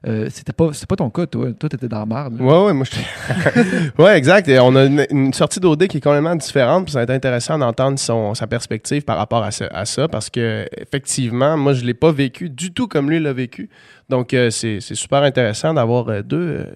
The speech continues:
Speaker 2: deux versions de, de la même histoire.
Speaker 1: Une belle rencontre, puis c'est sûr que pour les curieux de, de, de, de O D, vous allez avoir des petites infos là-dedans, des affaires que,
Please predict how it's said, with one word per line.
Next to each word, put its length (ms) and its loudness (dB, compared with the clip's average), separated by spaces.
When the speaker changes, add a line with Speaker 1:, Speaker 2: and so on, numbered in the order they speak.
Speaker 2:
deux 180 -6
versions 540 -6
de, 100 -10
de 300 -20
la 100 -16
même 180 -14
histoire. 380 -16
Speaker 1:
Une 60 -2
belle 160 6
rencontre, 440 2
puis 100 -4
c'est 20 -8
sûr 120 -2
que 80 -6
pour 120 -2
les 80 0
curieux 400 -2
de, 160 0
de, 240 0
de, 220 -4
de 120 -4
O 140 -2
D, 180 -2
vous 120 -6
allez 100 -6
avoir 160 -4
des 80 -6
petites 300 -14
infos 320 -6
là-dedans, 420 -10
des 100 -14
affaires 280 -12
que, 100 -14